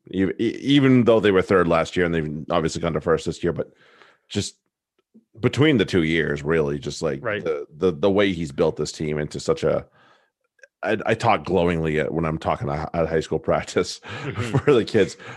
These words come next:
Speaker 1: about how much I love watching Bristol, and Pat Lamb's style is the reason. So,
Speaker 2: Right.
Speaker 1: yeah, it's fun.
Speaker 2: Um, yep. And he, that's, yeah, that's why they're there. So,
Speaker 1: Mm-hmm.
Speaker 2: um, it, it really is their style. And, and you think of also, like, next year,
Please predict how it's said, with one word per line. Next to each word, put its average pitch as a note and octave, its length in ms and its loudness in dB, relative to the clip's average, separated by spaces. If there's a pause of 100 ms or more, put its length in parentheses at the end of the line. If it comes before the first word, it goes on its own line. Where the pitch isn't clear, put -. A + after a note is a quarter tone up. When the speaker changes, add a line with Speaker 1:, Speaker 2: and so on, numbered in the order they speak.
Speaker 1:
about G2 240 2
how G#2 80 2
much F#2+ 160 0
I F#2+ 60 4
love F2 320 4
watching D2+ 400 -4
Bristol, D2+ 460 -4
and D#2 140 -6
Pat D#2 220 -4
Lamb's D2+ 340 -6 (460)
style F2+ 480 2
is E2 120 0
the D#2 80 0
reason. C#2 380 -2 (100)
So, D2 260 -8
Speaker 2:
Right. G#2+ 220 -6 (340)
Speaker 1:
yeah, D#2 160 -4 (280)
it's D#2 140 -8
fun. D#2 140 -6
Speaker 2:
Um, G2+ 160 -10 (220)
yep. D#3 300 -2
And D3 120 -4
he, C3+ 160 -4
that's, C3 300 -4 (120)
yeah, C3 140 -6
that's B2+ 180 -6
why B2 160 0
they're A#2 120 2
there. G2+ 240 -4 (160)
So, G2+ 300 -6
Speaker 1:
Mm-hmm. E2+ 460 -10
Speaker 2:
um, G2 260 -12 (380)
it, A#2 140 -8
it B2 140 -2
really A2+ 240 2
is G2+ 100 -2
their G#2+ 120 -2
style. A2+ 280 -2
And, C#3 160 0
and C#3+ 140 -2
you B2+ 60 -4
think C#3+ 200 -2
of B2+ 260 0
also, B2+ 360 -2
like, A2 260 -6 (420)
next C3 320 -4
year, B2 360 0